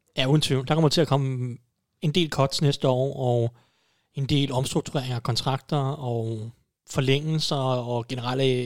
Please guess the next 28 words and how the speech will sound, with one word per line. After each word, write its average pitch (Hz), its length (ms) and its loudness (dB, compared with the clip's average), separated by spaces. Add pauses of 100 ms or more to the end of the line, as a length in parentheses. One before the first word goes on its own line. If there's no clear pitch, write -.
(160)
altså 123 180 -4
forskellige 139 360 -4
aftaler 127 480 0 (540)
på - 80 -2
kryds 131 140 8
og 135 80 4
tværs 131 280 0
for 135 80 0
at 120 60 -4
komme 123 240 0
under. 127 140 -2
Der 127 60 -2
er 131 80 2
nogle 143 160 2
hold, 139 140 4
der 135 60 4
vil 127 120 4
blive 127 160 2
rigtig 120 260 0
presset. 131 460 -2 (480)
Øh, 120 180 -6
jeg 117 100 0
så 135 140 4
en 120 120 2
cap-ekspert, 123 720 0
øh, 120 440 0
nævne 127 640 4
Falcons, 127 680 0